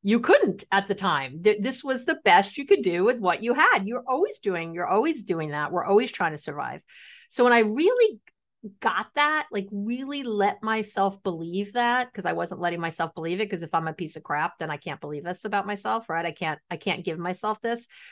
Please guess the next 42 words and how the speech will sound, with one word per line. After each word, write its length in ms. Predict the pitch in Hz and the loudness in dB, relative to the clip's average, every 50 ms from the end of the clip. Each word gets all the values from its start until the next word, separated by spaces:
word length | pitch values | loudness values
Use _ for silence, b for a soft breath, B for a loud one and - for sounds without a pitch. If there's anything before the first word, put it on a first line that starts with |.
| B B B B B | B B B B B
When 100 | 220 214 | 0 2
I 80 | 208 | 2
finally 540 | 202 202 202 - 220 220 226 233 240 240 240 | 2 0 0 0 2 4 4 4 4 2 0
started 260 | 233 233 233 214 196 | 0 2 0 0 2
to 60 | 190 190 | 2 2
really 180 | 196 190 180 | 0 0 -2
believe 340 | 170 180 175 175 190 196 180 | -2 -4 -2 -2 0 0 0
that 160 | 175 156 156 | 0 -2 -2
is 140 | 151 151 - | -2 -6 -8
when 360 | 165 156 151 160 156 151 147 165 | -6 -6 -4 -4 -6 -8 -8 -8
the 100 | 180 160 | -8 -6
self, 340 | - - 165 151 - - - - | -2 0 0 0 0 -4 -10 -8
the 140 | 220 180 | -6 -6
forgiveness 580 | 175 - - 196 160 175 190 - 175 170 127 - | -4 -4 -4 -2 0 0 0 0 0 -6 -8 -8
started 320 | - - 170 156 156 156 | -6 -2 -2 0 0 -2
with 140 | 143 147 147 | -4 -8 -8
myself. 520 | 147 143 151 - - - - - - _ _ _ b b b b b b b b b b b - | -10 -12 -12 -10 -8 -8 -8 -10 -12 _ _ _ b b b b b b b b b b b -2
And 220 | - 180 180 180 180 | -2 0 0 0 0
that 260 | 175 170 170 165 - _ _ _ _ _ _ _ _ _ _ _ | 0 0 0 -2 -4 _ _ _ _ _ _ _ _ _ _ _
I'm 140 | - - 226 | -2 0 4
not 220 | 240 254 240 - - _ _ - | 6 6 4 4 2 _ _ -14
proud 340 | - - 143 147 160 262 466 539 | -8 -6 -2 0 2 2 2 2
of 60 | 403 | 2
anything. 280 | 233 175 - 165 160 - | 0 -2 -4 -6 -6 -4
It 100 | - 196 | -2 -2
doesn't 280 | 240 247 240 254 190 - | -2 -2 -2 -4 -8 -8
change, 800 | - - - 208 196 196 214 240 247 233 196 190 196 - - _ | -8 -6 -2 0 0 0 0 0 0 -2 -2 -4 -6 -10 -16 _
you 140 | - 196 202 | -4 -2 0
know, 220 | 190 175 160 160 | 0 0 -2 -2
that 160 | 160 - 170 | -4 -4 -4
I 120 | 160 147 147 | -4 -4 -6
feel 340 | - - - 190 165 151 - - | -4 -2 -2 -2 -2 -4 -8 -14
bad, 640 | - 147 165 196 262 285 214 147 143 156 185 196 - | -12 -8 -6 -4 -2 2 2 2 2 0 -2 -6 -6
you 120 | - 196 | -4 -4
know, 220 | 180 165 160 160 - | -2 -2 -2 -4 -6
about 260 | - 190 - 160 - | -6 -4 -2 -2 0
what 100 | 175 170 | -2 -2
I 60 | 165 165 | -2 0
did. 180 | 185 240 233 - | 0 0 0 2
I'm 160 | 196 190 185 | 0 0 0
just 220 | 190 233 - - - | 0 -2 -2 -2 0
not 260 | 226 208 190 185 | 2 2 2 0